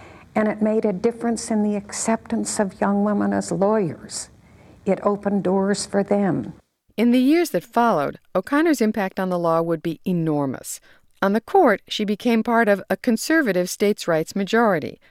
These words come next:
Speaker 2: voting to strike down key portions of the Brady gun control law and the Violence Against Women Act. And she wrote the court's opinion declaring that the federal age discrimination law was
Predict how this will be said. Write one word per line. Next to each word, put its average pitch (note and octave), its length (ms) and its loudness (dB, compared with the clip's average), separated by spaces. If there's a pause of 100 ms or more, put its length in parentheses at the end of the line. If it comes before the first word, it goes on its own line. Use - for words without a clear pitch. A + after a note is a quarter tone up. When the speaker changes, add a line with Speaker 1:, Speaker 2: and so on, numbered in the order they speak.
Speaker 2:
voting D#3 300 0
to D#3 100 -8
strike F3 340 -2
down F3 280 -2
key B3 220 -4
portions A3 600 -2
of C3 140 -6
the C3+ 80 -2
Brady F3+ 400 0
gun F3 320 -2
control C3 420 -4
law A#2 340 -6
and D3+ 140 -4
the D3 60 -6
Violence E3+ 520 -2
Against E3 440 -4
Women E3 340 -2
Act. A2+ 300 -8 (340)
And E3 180 -2
she G#3+ 140 -2
wrote G3 240 2
the F#3 60 -8
court's G3 260 -2
opinion G3+ 480 2
declaring F#3 520 0
that E3+ 160 0
the F3+ 100 -2
federal F3+ 340 -2 (100)
age A3 280 2
discrimination D3+ 720 -4
law C#3+ 180 0
was C#3+ 260 -4